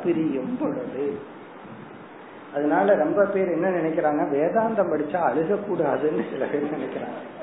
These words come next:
அப்படி யார் சொன்னது? உத்தவரே அழுதுட்டு தான் போனார். வேதாந்தம் படிச்சா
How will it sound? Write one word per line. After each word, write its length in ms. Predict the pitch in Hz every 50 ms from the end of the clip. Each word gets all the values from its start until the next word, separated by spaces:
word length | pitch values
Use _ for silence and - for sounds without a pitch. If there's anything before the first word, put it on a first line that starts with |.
| - - - - - - - - - - - - - - - - - - - - - - - - - - - -
அப்படி 280 | - - - - 175 175
யார் 360 | 160 147 151 180 147 - - 208
சொன்னது? 360 | 165 151 151 147 143 139 147
உத்தவரே 540 | 143 143 143 - - 170 170 175 165 180 226 220
அழுதுட்டு 400 | 151 139 147 175 165 - 143 -
தான் 160 | 170 165 160 160 160
போனார். 380 | 139 127 123 123 123 143 190 196 - - - - - - - - - - - - - - -
வேதாந்தம் 520 | 156 165 185 202 202 202 202 196 190 170
படிச்சா 320 | 165 156 151 151 - 190